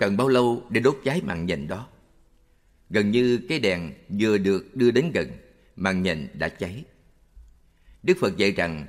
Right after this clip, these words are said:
chỉ trong một khoảng thời gian ngắn như thế,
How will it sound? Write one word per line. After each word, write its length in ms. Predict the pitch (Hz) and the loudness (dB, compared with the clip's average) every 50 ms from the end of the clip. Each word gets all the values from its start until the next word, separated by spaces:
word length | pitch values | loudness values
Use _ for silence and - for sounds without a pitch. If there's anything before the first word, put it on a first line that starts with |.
| - - _ | -16 -12 _
chỉ 180 | - 120 135 - | -2 -2 0 0
trong 380 | - 113 104 101 98 90 85 85 | 0 -2 0 -2 -4 -4 -4 -4
một 160 | 95 92 - | -4 -4 -4
khoảng 140 | 98 110 123 | -4 -6 -4
thời 160 | - 87 76 82 | -6 -6 -6 -4
gian 220 | 87 98 98 92 | -4 -4 -4 -6
ngắn 240 | 90 90 101 131 156 - - _ - | -6 -8 -10 -12 -12 -14 -16 _ -10
như 200 | - 98 98 85 | -6 -4 -4 -4
thế, 280 | - - 80 90 123 | -6 -8 -10 -10 -12